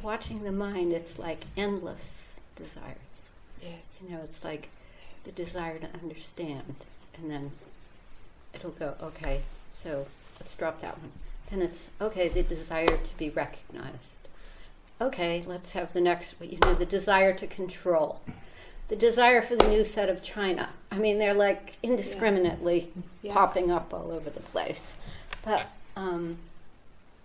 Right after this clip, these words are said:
Speaker 1: I think one of the big ones is the desire to get it right.
Speaker 2: Okay.
Speaker 1: And, you know, it's like I see myself putting instructions on myself. It's like, um, you know,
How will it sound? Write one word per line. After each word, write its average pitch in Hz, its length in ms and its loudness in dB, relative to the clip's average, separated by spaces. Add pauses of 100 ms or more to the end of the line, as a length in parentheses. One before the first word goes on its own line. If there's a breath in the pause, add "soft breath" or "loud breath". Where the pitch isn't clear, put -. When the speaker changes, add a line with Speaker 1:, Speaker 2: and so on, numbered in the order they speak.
Speaker 1:
I - 60 -10
think 202 320 -8
one 196 100 -2
of 185 120 0
the 180 60 -4
big 202 240 0
ones 170 320 -2
is - 140 -12
the 190 140 -10
desire 180 480 -6
to 165 80 -8
get - 240 -6
it - 120 -6
right. 151 400 -6 (680)
Speaker 2:
Okay. 190 480 -8 (420)
Speaker 1:
And, 180 540 4 (200)
you 202 140 -8
know, 185 280 2
it's 180 200 0
like 185 180 -4
I 185 100 -4
see 226 380 -2
myself 180 680 0
putting 180 480 0 (260)
instructions - 1200 -2
on 175 240 2
myself. - 720 -2
It's - 260 -10
like, 170 560 -6
um, 165 400 -6 (120)
you 190 60 -4
know, 170 220 -2